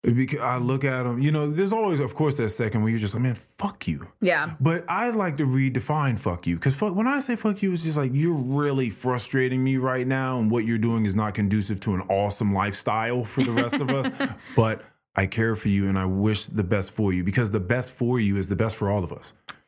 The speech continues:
Speaker 2: Yeah, I mean, I'm not wishing ill upon them, but, like,
Speaker 1: Yeah.
Speaker 2: at this age, like, you should be able to do better.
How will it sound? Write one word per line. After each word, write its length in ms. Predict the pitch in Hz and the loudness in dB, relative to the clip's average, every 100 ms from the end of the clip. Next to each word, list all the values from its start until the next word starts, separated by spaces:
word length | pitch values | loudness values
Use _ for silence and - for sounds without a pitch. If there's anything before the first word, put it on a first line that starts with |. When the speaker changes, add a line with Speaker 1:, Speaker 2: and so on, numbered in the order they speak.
| _ - - | _ -20 -4
Speaker 2:
Yeah, 80 | 523 294 | 0 2
I 80 | 339 | 0
mean, 120 | 403 | 0
I'm 200 | 381 392 | 0 0
not 240 | 370 320 262 | 0 0 0
wishing 320 | 285 269 190 | 0 -2 0
ill 260 | 185 302 | 0 0
upon 300 | 233 196 180 | 0 0 0
them, 220 | 185 196 214 | 0 0 0
but, 180 | 220 | 0
like, 180 | 220 214 | 0 0
Speaker 1:
Yeah. 100 | 247 | 0
Speaker 2:
at 100 | 226 | 0
this 180 | 262 269 | 0 0
age, 220 | 247 233 | 0 2
like, 180 | 220 185 | 0 0
you 100 | 214 | 0
should 220 | 214 226 | 0 0
be 160 | 214 208 | 2 0
able 200 | 185 185 | 0 0
to 60 | 180 | 0
do 140 | 165 | 0
better. 460 | 160 143 117 135 | 0 0 -2 -6